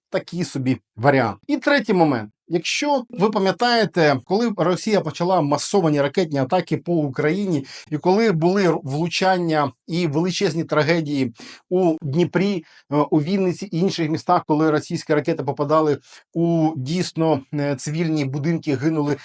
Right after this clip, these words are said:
десятки українців, то Росія вигадала що? Росія вигадала такий собі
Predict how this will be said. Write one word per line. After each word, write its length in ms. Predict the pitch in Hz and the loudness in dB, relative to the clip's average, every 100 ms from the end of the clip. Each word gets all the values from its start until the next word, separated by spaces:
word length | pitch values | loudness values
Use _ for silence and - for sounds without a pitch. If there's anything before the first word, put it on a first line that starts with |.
| - | -14
десятки 800 | 117 165 - 175 165 - - 131 - - | -2 -2 2 4 4 2 -6 -6 -8 -8
українців, 640 | 151 - 160 202 214 202 175 _ | -2 0 0 0 -2 -2 -4 _
то 200 | 214 208 | 4 4
Росія 440 | 190 - 233 226 | 2 -2 0 0
вигадала 420 | 196 196 185 185 | 2 0 2 2
що? 360 | 170 - 226 226 - _ | 0 0 -2 -2 -8 _
Росія 320 | 147 170 269 214 | -6 -4 0 0
вигадала 360 | 240 202 190 | 2 2 2
такий 260 | 165 165 233 | 0 -6 -4
собі 320 | 190 170 | -2 -2